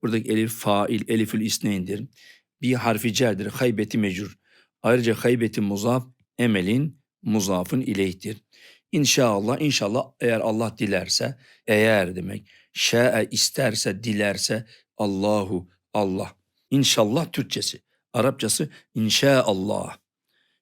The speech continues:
İnşaallah. Türkçe konuşuyorsak inşallah, Arapça konuşuyorsak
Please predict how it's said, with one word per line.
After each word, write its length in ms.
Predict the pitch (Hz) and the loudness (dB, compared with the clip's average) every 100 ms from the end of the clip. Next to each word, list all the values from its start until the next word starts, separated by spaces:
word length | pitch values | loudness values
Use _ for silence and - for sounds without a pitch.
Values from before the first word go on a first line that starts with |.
| _ | _
İnşaallah. 1000 | 131 104 - 127 127 - 95 90 90 85 | -2 0 2 4 4 2 0 -2 -6 -6
Türkçe 280 | - - - | -8 -4 -2
konuşuyorsak 680 | 113 113 110 117 107 110 113 | 0 -2 0 -2 -2 -4 -2
inşallah, 600 | 135 131 139 139 143 135 _ - | 0 4 4 4 2 0 _ -2
Arapça 400 | 110 120 - 117 | 0 0 0 -2
konuşuyorsak 680 | 104 101 - 95 - 139 | -2 -2 -2 -2 -2 -2